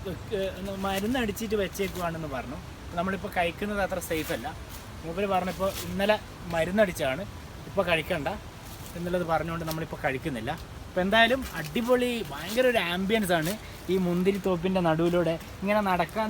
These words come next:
തന്നെ. എന്താ പറയാ, എന്തൊരു രസാണ്. ഒരു, നമ്മളിങ്ങനെ സ്വപ്നത്തിലും അല്ലെങ്കിൽ ചിത്രത്തിലൊക്കെ കാണുന്ന ഒരു മുന്തിരിത്തോപ്പുണ്ടല്ലോ, ആ ഒരു മുന്തിരിത്തോപ്പ്. നമ്മള് കമ്പം തേനിയിലൊക്കെയാണ് ഇത്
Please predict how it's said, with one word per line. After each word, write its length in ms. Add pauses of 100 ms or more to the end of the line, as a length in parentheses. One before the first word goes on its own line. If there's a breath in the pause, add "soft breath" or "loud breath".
തന്നെ. 220 (420)
എന്താ 200
പറയാ, 220 (320)
എന്തൊരു 320
രസാണ്. 360 (2500)
ഒരു, 140 (440)
നമ്മളിങ്ങനെ 400 (200)
സ്വപ്നത്തിലും 580
അല്ലെങ്കിൽ 240 (100)
ചിത്രത്തിലൊക്കെ 600
കാണുന്ന 340
ഒരു 140
മുന്തിരിത്തോപ്പുണ്ടല്ലോ, 680 (100)
ആ 40 (100)
ഒരു 120
മുന്തിരിത്തോപ്പ്. 480 (320)
നമ്മള് 260
കമ്പം 280
തേനിയിലൊക്കെയാണ് 580
ഇത് 60